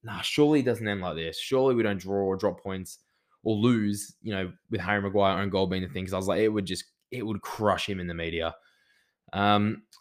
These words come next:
and yeah, it went two all. And I remember, um, Romero laughing in his face after it went in. And it's just one of those things where it's like, "You gotta practice what you preach," or you gotta, you know, come as a bitch. And I'm so glad it ended the way that it did, even though they got top four and we didn't.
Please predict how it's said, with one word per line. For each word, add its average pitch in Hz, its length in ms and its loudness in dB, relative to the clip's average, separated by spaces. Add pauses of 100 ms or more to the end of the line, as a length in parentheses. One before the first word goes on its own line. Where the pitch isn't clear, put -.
(120)
and 127 280 4
yeah, 143 180 10
it 127 60 10
went 120 180 6
two 127 260 4
all. 120 280 10
And 113 160 4
I - 20 6
remember, 120 420 4
um, 110 240 0
Romero 107 520 4
laughing 127 420 -2
in 110 80 -2
his 98 160 -6
face 101 320 -4
after 98 260 -4
it 101 40 -2
went 92 180 -6
in. 92 160 -6
And 95 160 -8
it's 87 120 -10
just - 120 -14
one 120 100 -2
of 107 60 0
those - 80 -10
things 101 220 -6
where 95 60 -6
it's 87 100 -10
like, 92 100 -10
"You 101 100 -4
gotta 104 140 0
practice - 340 -10
what 90 140 -12
you 87 60 -12
preach," 90 400 -8
or 92 100 -8
you 95 100 -6
gotta, 90 200 -4
you 101 100 -4
know, 85 140 -2 (420)
come 175 160 0
as 247 80 -2
a 127 40 2
bitch. 92 300 0 (520)
And 107 160 2
I'm 117 240 4
so 120 280 2
glad 110 200 4
it 98 60 2
ended 101 200 -2
the 98 40 0
way 92 120 2
that 90 60 -4
it 87 60 -4
did, 92 180 -4
even 131 200 4
though 113 120 6
they 101 80 4
got 95 180 -2
top 98 180 -8
four 104 140 -4
and 95 80 -4
we 92 100 -2
didn't. 90 360 -4